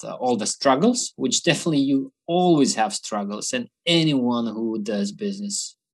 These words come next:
has struggles, but, like, nobody's talking. And especially when you start, if you are younger, when you just start, you don't have experience, and you think that, "Okay, everybody's succeeding around me. I have read so many good blogs and good, good books, et cetera. And am I a loser if I just, you know, fail with my business or maybe at the first attempt, et cetera, et cetera."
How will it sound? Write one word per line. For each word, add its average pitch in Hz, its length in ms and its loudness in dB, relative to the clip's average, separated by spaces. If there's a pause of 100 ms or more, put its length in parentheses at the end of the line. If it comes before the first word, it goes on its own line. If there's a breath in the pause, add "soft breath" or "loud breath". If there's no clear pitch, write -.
(760)
has - 280 -2
struggles, - 800 -4 (440 loud breath)
but, 131 120 -2
like, 139 180 -2
nobody's 139 440 6
talking. 104 400 -2
And 120 100 0
especially 170 360 2
when 139 160 2
you 117 100 0
start, 156 480 0
if 147 160 -4
you 110 200 -2
are 104 60 -2
younger, 147 420 -2
when 147 160 -4
you 120 100 -6
just 110 220 -6
start, 156 340 4
you 139 80 2
don't 113 140 -2
have 107 220 -8
experience, 170 640 0
and 143 180 0 (240 loud breath)
you 170 80 0
think 185 240 2
that, 160 160 2
"Okay, 170 400 2
everybody's 156 500 0
succeeding 170 600 2
around 151 360 -4
me. 156 180 -2
I 139 40 0
have 131 200 -4
read 139 240 0
so 139 180 -2
many 135 240 0
good 131 320 -4
blogs 139 440 2
and 123 180 -2
good, 120 240 -2
good 120 220 -2
books, 139 260 2
et 110 100 -2
cetera. 131 340 -2
And 127 260 -2
am 135 240 0
I 131 80 2
a 127 40 2
loser 147 380 2
if 196 220 2
I 113 220 -4
just, 107 300 -6
you - 80 -12
know, - 80 -10
fail 151 280 2
with 143 120 -4
my 143 160 0
business 147 600 -2
or 175 60 -10
maybe 180 260 -10
at 165 100 -12
the - 100 -20
first 151 240 0
attempt, 135 300 -2
et 120 120 -8
cetera, 135 240 -8
et 120 40 -6
cetera." 196 300 -2